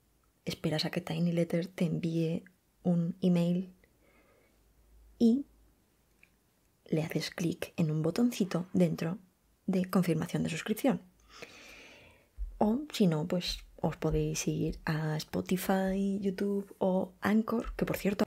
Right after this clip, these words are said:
ahora Anchor se llama Spotify para podcasters, pero bueno, que, que es la misma plataforma, la misma web y la misma app. Podéis buscarme ahí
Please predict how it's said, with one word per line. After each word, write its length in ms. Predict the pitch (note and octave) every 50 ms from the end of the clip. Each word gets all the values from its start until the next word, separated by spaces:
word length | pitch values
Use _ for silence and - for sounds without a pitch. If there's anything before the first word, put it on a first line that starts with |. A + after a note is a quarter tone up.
| - G#3
ahora 280 | G3+ G3+ G3+ G3 F#3
Anchor 300 | F#3 F#3+ F#3+ F#3+ G3 F3+
se 160 | - - - D#3
llama 380 | D#3+ D#3 D#3+ D#3+ D#3+ - - -
Spotify 540 | - - - - F3 E3+ - E3+ - F3 E3+
para 220 | E3+ E3+ E3+ F3 -
podcasters, 680 | E3 - - - F3+ F3+ F#3 F3+ C4 C#4 D4 - -
pero 200 | - - E3 D#3+
bueno, 260 | D3+ D3+ D3+ - - -
que, 260 | - - - - - - - - - - - - - - - - - - - - - _ _ _ - _ _ - _ _ _ _ _ _ - - - _ _ -
que 80 | D4
es 80 | D4 B3
la 80 | G3 F3+
misma 260 | F3+ E3+ - E3+ -
plataforma, 680 | E3+ D#3+ - - - - E3 D3+ - D#3 - - - - -
la 200 | F3+ D#3+ D#3 D#3+
misma 400 | D#3 D#3 E3 D#3 D3 D3+ D3+ -
web 360 | - D#3+ E3 D#3 D3+ E3+ F3+ - - -
y 680 | - E3+ D3+ D3 D3+ - E3 D#3 D3 D3+ D3 D3+ D3 D#3+
la 140 | E3+ D#3 D#3+
misma 360 | D#3+ D#3 D3+ F3 D#3 D#3 F#3+
app. 160 | A#3+ - - - _ _ - - - - - - - - - _ _ _ _ _ _ _ -
Podéis 680 | - F3 D#3+ D#3 D#3 D3 D3 D3+ D3 D3+ D3+ D3+ - -
buscarme 460 | E3+ D3+ - - - D3+ D3 D3 D3+
ahí 220 | F#3 A#3+ C#4 D4